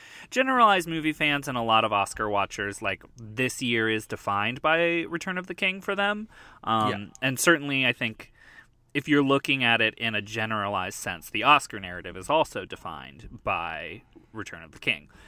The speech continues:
Speaker 1: Um, so, but what about, I figured we could talk a little bit how the year was defined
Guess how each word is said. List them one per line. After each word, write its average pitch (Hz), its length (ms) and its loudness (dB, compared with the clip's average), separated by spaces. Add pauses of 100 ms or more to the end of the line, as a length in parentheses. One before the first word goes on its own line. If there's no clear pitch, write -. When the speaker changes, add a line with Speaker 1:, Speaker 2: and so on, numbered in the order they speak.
(120)
Speaker 1:
Um, 139 540 4
so, 147 320 4
but 151 240 4
what 185 220 6
about, 185 500 8
I 147 160 4
figured 165 400 0
we 139 120 0
could 143 120 -8
talk 117 300 2
a 113 60 -2
little 131 440 0
bit 117 400 2 (380)
how 117 420 6
the 113 140 -4
year 104 360 -2
was 101 280 -6
defined 95 800 -6